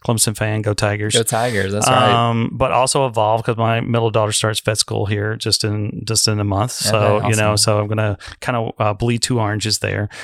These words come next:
Speaker 1: Love the Knoxville area because it's right, people just take it for granted. My wife takes it for granted. She lives here, has lived here all her life, but we're right here and right next to the Smoky Mountains, and some views from Knoxville, you can see the mountains in the background. You've got trails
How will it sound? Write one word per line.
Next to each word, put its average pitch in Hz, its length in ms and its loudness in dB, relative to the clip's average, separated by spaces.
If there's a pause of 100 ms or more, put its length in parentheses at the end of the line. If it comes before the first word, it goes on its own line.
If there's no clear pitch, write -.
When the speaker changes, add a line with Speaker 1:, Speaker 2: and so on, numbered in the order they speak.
(140)
Speaker 1:
Love 185 200 0
the 151 80 0
Knoxville 127 240 0
area 117 180 0
because 107 240 -2
it's - 240 -6
right, 117 300 -2
people 160 240 0
just 120 160 -4
take 113 160 -2
it 113 100 -10
for - 60 -12
granted. 101 300 -6
My 104 100 -2
wife 113 220 2
takes 113 200 -2
it 113 60 -8
for 107 100 -8
granted. 104 340 -2
She - 140 -2
lives 113 280 0
here, 104 400 -6 (180)
has 117 140 -2
lived 120 180 0
here 117 140 0
all 104 100 2
her 101 140 0
life, 101 340 -2 (480)
but 107 180 0
we're 107 140 -4
right 110 240 0
here 113 220 0
and 110 200 -4 (140)
right 113 160 -2
next 120 200 0
to 120 60 0
the 110 40 -2
Smoky 113 320 -4
Mountains, 104 400 -2
and 101 160 -2
some 123 240 0
views 117 320 0
from 110 160 -4
Knoxville, 107 320 -4
you 104 100 -6
can 101 80 -4
see - 140 0
the 104 100 -8
mountains 107 320 -4
in 101 60 -8
the 95 80 -8
background. 104 640 -6 (260)
You've 104 160 -10
got 101 160 -2
trails 104 680 0